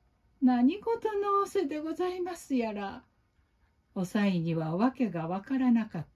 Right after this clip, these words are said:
た。ともかくも、ようこそお越し遊ばしました。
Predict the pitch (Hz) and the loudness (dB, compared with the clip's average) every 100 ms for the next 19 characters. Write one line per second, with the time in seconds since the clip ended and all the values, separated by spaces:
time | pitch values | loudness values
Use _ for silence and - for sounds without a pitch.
0 | - - - _ _ _ _ _ - 262 | -20 -18 -18 _ _ _ _ _ 2 6
1 | 214 202 - 180 185 180 180 202 - _ | 6 4 -2 -6 -4 -4 -4 -8 -16 _
2 | 269 339 359 - 220 226 208 214 247 247 | 2 2 2 0 0 0 -2 0 0 0
3 | 240 247 262 262 - 262 277 - - 240 | -2 -2 -2 -2 2 4 4 2 -10 -8